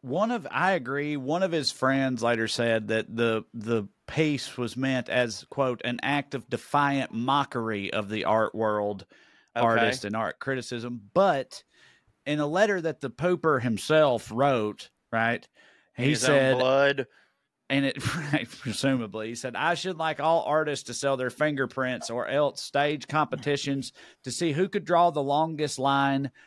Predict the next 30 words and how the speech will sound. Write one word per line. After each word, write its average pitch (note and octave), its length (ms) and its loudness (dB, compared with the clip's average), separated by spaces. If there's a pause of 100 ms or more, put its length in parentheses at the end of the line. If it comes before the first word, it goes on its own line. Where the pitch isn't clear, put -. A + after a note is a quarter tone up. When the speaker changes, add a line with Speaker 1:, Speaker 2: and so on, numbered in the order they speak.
(160)
Speaker 1:
or B2+ 160 2
sell D#3 460 4
their D3+ 240 2
own D3+ 260 0
shit - 600 0
in C3 280 0
tins. A2+ 760 -2 (680)
The B2 80 0
fingerprint F3 680 0
is C3+ 80 -4
the D#3 80 -2
only E3 180 0
sign D#3 260 2
of D3+ 80 2
the B2+ 60 -2
personality D3 540 2
that G#2+ 120 -6
can B2 120 -4
be C3+ 160 -2
accepted. A2+ 560 0
If G#2 120 -6
collectors C#3 460 -2
want C3+ 180 2
something C3 360 0
intimate, C3 520 -2
really C3+ 240 0
personal C#3 560 -2
to C#3 180 -6
the A#2+ 140 -6
artist, G#2+ 420 0